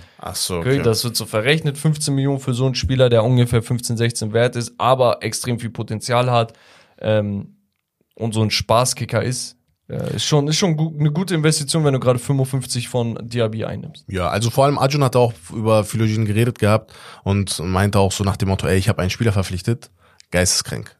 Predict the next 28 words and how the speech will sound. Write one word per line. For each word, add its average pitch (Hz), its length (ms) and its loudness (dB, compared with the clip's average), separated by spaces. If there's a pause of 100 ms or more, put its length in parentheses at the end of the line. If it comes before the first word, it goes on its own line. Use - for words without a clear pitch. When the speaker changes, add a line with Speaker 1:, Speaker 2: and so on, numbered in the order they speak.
(160)
Speaker 1:
Ihr - 100 -2
Speaker 2:
Mhm. 180 40 0
Speaker 1:
werdet 98 220 2
sehen“, 95 340 -2
so 87 140 -6
mäßig. - 480 -6 (560)
Und 107 480 2 (300)
ich 123 220 0
bin 151 120 2
auch 220 100 0
der 139 140 0
Meinung, 170 200 2
dass 147 120 0
ich - 60 -4
irgendwas 160 260 -2
mit 104 100 -4
Barca 151 300 -2
gelesen 98 360 -4
hatte. 98 200 -4
Speaker 2:
Gab 127 240 4
Speaker 1:
Ab- - 100 -2
Speaker 2:
lange 123 320 2
Barca-Gerüchte, 107 920 0
aber 101 440 2
die 120 200 0
haben 110 160 0
sich 107 200 -4
jetzt 107 500 -2